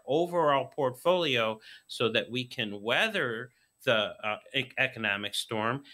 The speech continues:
and that, so that one day we don't become a Janet Yellen saying, "I never anticipated." That's what happened to my dad. My dad,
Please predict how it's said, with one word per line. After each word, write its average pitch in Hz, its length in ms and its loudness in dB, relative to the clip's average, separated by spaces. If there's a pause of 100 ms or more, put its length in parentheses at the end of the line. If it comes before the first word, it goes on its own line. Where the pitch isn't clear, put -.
(140)
and 131 160 -2
that, 123 240 0
so 131 240 -2
that 120 220 0
one 175 280 0
day 160 400 0
we 123 680 0
don't 131 260 2
become 131 380 -4
a 127 60 0
Janet 131 520 0
Yellen 160 380 0
saying, 123 360 -4
"I 123 140 0
never 143 460 0
anticipated." 131 1000 -2 (320)
That's 202 320 0
what 151 140 -4
happened 156 360 -2
to 160 80 -12
my 156 200 0
dad. 170 400 -2 (360)
My 131 200 2
dad, 151 500 0